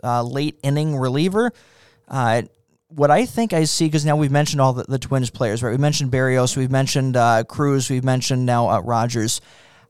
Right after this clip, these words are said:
I think I see more of a package deal coming with Cruz plus Berrios or Cruz plus Rogers, uh, because you're gonna get a better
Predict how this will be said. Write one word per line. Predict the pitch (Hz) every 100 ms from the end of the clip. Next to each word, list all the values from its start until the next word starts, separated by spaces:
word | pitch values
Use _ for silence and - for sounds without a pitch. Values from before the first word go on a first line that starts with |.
| _ _ _
I | - 151 214
think | - - 165 165 - -
I | 143
see | 156 - 147
more | 131 127
of | 131
a | - 127
package | - - 151 156 135 127
deal | 139 139 117
coming | - 143 127 113
with | 107 104 -
Cruz | - 165 190 190
plus | - - 143 -
Berrios | 139 156 185 202 208 202 -
or | - 135
Cruz | - 170 165 160
plus | - - 147 143 -
Rogers, | 131 143 131 131 107 120 - - - _
uh, | - 113 90 82 90 _ _ _ 135
because | - 139 156 139
you're | 160
gonna | 165
get | 151
a | 123
better | 117 135 139 123